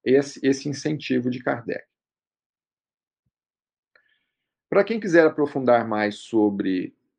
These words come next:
a biografia de Leon Denis, tem várias, mas eu particularmente recomendo essa chamada Leon Denis, O Apóstolo do Espiritismo, Sua Vida, Sua Obra, do Gaston Luce.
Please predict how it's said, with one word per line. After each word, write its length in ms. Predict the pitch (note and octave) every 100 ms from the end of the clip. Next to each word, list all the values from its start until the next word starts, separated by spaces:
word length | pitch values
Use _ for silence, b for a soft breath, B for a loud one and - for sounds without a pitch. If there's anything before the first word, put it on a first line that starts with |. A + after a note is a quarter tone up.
| _ _ _ _
a 260 | G#2 G#2 G2+
biografia 1000 | G#2+ G#2+ G#2 G2+ - B2 D3 G#2 F2+ - _ _ _ _
de 140 | G2
Leon 220 | G#2 G2+ G#2
Denis, 480 | B2 A#2 C#3+ F#3 - _ _ _ _
tem 180 | F3+ G3
várias, 480 | C#3+ B2 G#2 F#2+ G#2+
mas 300 | D3+ D3+ E3
eu 300 | G3 G3 -
particularmente 880 | F#3 F3+ - D#3 C3+ A#2+ D3 D3+ C#3+
recomendo 880 | D#3+ - C3+ B2+ D#3+ C#3 G2 F2+ - _ _ _ _
essa 680 | - C3+ E3 - - F3+ F#3+ _
chamada 840 | - C#3 B2 A2+ G#2+ G#2 G2 F#2 -
Leon 340 | A2+ A#2+ A#2+
Denis, 480 | B2 A2+ A2 C3+ G3+ - _ _ -
O 120 | C3
Apóstolo 720 | B2 B2 C3 C#3 E3+ - D#3
do 80 | C3+
Espiritismo, 920 | C3 - A#2 G#2+ - A#2+ C#3+ D#3+ F#3
Sua 280 | F3+ C#3+ A#2+
Vida, 300 | G#2+ G#2+ G#2
Sua 340 | - - D3+
Obra, 480 | G#2+ G#2+ A#2+ F#3+ C4+ _ _ _ _ _ _ _ -
do 260 | A#2+ D#3
Gaston 480 | E3 F3 E3+ - G3
Luce. 480 | G3 D3 C#3+ - -